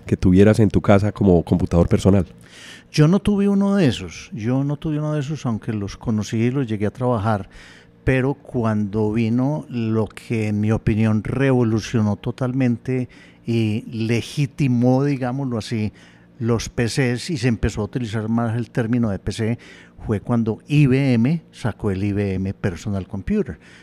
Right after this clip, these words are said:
Speaker 2: pero era un computador todavía muy limitado. Ahora hablamos de algunas capacidades y ese fue el primero que yo tuve. Y de ahí la evolución de los P Cs hasta hoy en día, pues, ha sido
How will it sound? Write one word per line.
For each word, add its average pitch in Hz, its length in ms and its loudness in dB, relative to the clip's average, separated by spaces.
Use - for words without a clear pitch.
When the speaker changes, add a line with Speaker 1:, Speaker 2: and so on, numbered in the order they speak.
Speaker 2:
pero 92 220 -4
era 92 100 -6
un 110 80 -4
computador 98 560 -4
todavía 90 400 -6
muy 95 360 -4
limitado. 120 420 0
Ahora 113 260 0
hablamos 117 340 0
de 120 60 2
algunas 101 300 -4
capacidades 117 720 -4
y 127 120 2
ese 123 180 4
fue 123 100 4
el 113 60 2
primero 117 380 0
que 117 100 -4
yo 98 140 -2
tuve. 156 320 0
Y 143 140 2
de 127 160 4
ahí 120 180 4
la 127 140 2
evolución 123 520 2
de 131 120 -2
los 135 160 0
P - 140 -2
Cs 95 400 -2
hasta 98 600 -4
hoy 113 200 0
en 147 100 2
día, 127 240 -2
pues, 120 160 -4
ha 101 100 -6
sido 107 420 -4